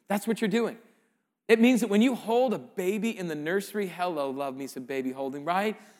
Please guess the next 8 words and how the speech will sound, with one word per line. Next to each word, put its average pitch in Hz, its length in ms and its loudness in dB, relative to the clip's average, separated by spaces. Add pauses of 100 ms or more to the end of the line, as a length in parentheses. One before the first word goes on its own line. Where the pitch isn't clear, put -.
(280)
You 233 220 10
are 208 100 6
holding 220 420 4
an 208 180 0
image 254 420 6
bearer 247 380 8
of 170 160 2
God 202 420 6